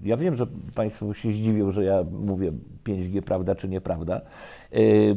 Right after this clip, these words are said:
jasne, że to jest bzdura, ale po pierwsze, wcale nie wszyscy wiemy, że to jest bzdura. Y, jesteśmy czasem osłabieni natłokiem fałszywych informacji, y, i strasznie mi brakuje takich tekstów, ale jest jeden szlachetny wyjątek.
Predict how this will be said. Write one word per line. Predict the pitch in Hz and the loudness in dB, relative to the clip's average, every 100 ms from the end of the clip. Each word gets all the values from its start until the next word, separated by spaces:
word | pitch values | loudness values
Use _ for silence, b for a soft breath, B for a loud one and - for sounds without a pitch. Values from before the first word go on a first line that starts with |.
| 107 | 2
jasne, | 123 113 113 110 | 2 2 2 -2
że | 110 | 2
to | 117 | 2
jest | 104 | 2
bzdura, | 101 104 104 104 101 - - | 0 2 2 2 0 -2 2
ale | 104 101 104 | 4 6 2
po | 113 | 0
pierwsze, | - 117 - 101 | 0 0 2 -2
wcale | 90 - 113 170 | -2 -2 0 2
nie | 202 185 | 2 0
wszyscy | 143 127 127 | -2 0 0
wiemy, | 113 104 98 | 0 0 -2
że | 92 | 0
to | 104 | -2
jest | 92 | -2
bzdura. | 92 90 92 71 78 151 B B B B | -4 -4 -4 -4 -4 -6 B B B B
Y, | 117 | 2
jesteśmy | 110 110 120 123 151 - | 4 4 2 0 -4 -2
czasem | 160 156 156 | -2 -2 0
osłabieni | 151 - 151 147 139 180 190 165 | -2 2 6 6 8 4 4 4
natłokiem | 127 - 117 - 98 | 2 2 2 2 -2
fałszywych | 92 92 - 90 90 | -2 -4 -2 -4 -4
informacji, | 92 95 98 87 - - - - B B B 127 | -6 -4 -2 -4 -8 -8 -10 -10 B B B 8
y, | 120 | 8
i | - 151 | 6 -4
strasznie | - 185 185 - 190 | 2 2 2 -4 -2
mi | 196 | 0
brakuje | 170 156 151 165 165 | 2 2 4 2 4
takich | 147 - 139 | 0 -2 -2
tekstów, | 151 147 - 175 | 0 0 -2 0
ale | - 143 | 4 4
jest | 139 170 233 214 | 4 2 0 0
jeden | 202 202 | 2 0
szlachetny | 185 180 165 170 180 | -2 -2 -2 -2 -2
wyjątek. | 165 107 60 - - | 0 -2 -4 -8 -14